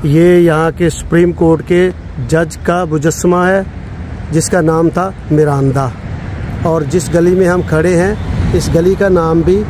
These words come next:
मिर-, मिरांडा स्ट्रीट है, और ये इसी के नाम पर इस गली का नाम रखा गया है। वो जो हमने आपको नेशनल असेंबली दिखाई है, वो अभी चल रही है,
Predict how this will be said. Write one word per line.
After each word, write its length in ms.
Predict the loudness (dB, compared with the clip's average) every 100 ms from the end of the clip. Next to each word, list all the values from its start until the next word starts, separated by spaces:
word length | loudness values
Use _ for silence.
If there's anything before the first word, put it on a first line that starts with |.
| -6 -6 -6 -6 -2 0 2 2
मिर-, 480 | 2 4 2 2 2
मिरांडा 480 | 2 2 2 2
स्ट्रीट 400 | 0 -2 0 0
है, 260 | 0 0 0 -4 -6 -8 -8 -8 -8 -2
और 220 | 0 0
ये 240 | 0 2 2
इसी 360 | 2 -2 -2
के 140 | 0 2
नाम 260 | 2 0
पर 300 | 0 -4 -4 -8
इस 120 | -8 -2
गली 220 | 0 0
का 140 | 0
नाम 240 | 0 0 0
रखा 300 | -2 -2 -2
गया 220 | -2 -2
है। 240 | -2 -4 -6 -8 -10 -12 -12 -10 -10 -8 -8 -8 -4 0
वो 140 | 2
जो 120 | 2
हमने 240 | 2 0 2
आपको 320 | 0 0 0
नेशनल 480 | 0 0 0 2 2
असेंबली 400 | 0 0 0 0
दिखाई 400 | 0 0 2 2
है, 240 | 0 -2 -8 -8 -8 -8 -8 -8 -2
वो 180 | 0 2
अभी 160 | 0 -2
चल 240 | 0 0
रही 300 | 2 2 2
है, 240 | 2 0